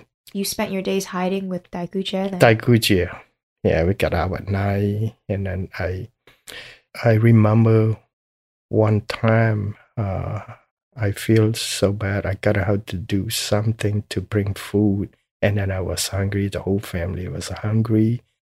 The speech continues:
Speaker 2: So in the back of that village, they raise duck. They raise ducks. Uh, behind that, they got a, a lake.
Speaker 1: Mm-hmm.
Speaker 2: It's, uh, it's pretty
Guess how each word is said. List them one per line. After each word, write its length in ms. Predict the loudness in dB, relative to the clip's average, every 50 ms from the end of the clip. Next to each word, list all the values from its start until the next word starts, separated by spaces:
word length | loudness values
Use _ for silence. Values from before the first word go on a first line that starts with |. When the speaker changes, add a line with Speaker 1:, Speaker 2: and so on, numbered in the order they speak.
| _ -2
Speaker 2:
So 760 | 0 2 2 4 6 8 8 10 10 10 8 6 4 0 _ _ _ _
in 180 | 4 6 6 6
the 120 | 6 4 0 _ _ _
back 560 | 2 4 6 6 6 4 4 2 0 _ _ _ 2
of 200 | 2 2 2 0 -4 -2
that 320 | 0 0 0 0 -2 -6 -8 _ _ _ _ _ _ _ _ _ _ _ _ _ -2
village, 840 | 0 4 6 6 6 8 8 6 6 4 2 0 0 -2 -2 -4 -10 -16 _ _ _
they 180 | 2 2 2 4
raise 540 | 4 4 6 6 6 6 4 2 0 -6 -12 -12 _ -6 -6 0 2
duck. 480 | 4 4 4 2 0 -4 -8 -12 -12 -14 -20 _ _ -20 -20 -4 0
They 260 | 2 4 4 4 2
raise 360 | 4 4 4 6 6 4 4 2
ducks. 520 | 0 -2 -2 -2 -6 -8 -8 -8 -8 -8 -10 _ _ _ 0
Uh, 200 | 2 2 4 2
behind 640 | 2 0 -2 -4 -4 -2 0 2 2 4 4 4 4
that, 200 | 4 4 4 4
they 80 | 0 0
got 240 | 0 0 2 2
a, 280 | 2 0 0 -2 -6 -8 _ -2
a 100 | 0 0
lake. 720 | 2 2 2 4 6 6 8 8 6 4 2 -4 -8 _ _ _ _ _ _ _ -8 -6
Speaker 1:
Mm-hmm. 220 | -4 -2 0 2
Speaker 2:
It's, 320 | 2 2 2 0 -2 -2
uh, 420 | 0 0 0 0 -2 -4 -8 -10 -14 -16 -18 _ -20 -20 _ -8
it's 320 | -2 -2 0 0 -2 -4 -8 _ _ _ _ _ _ _ _ _ _ _ _ _ _ _
pretty 840 | 0 4 6 6 6 6 4 4 4 2 2 0 0 -4 -6 -8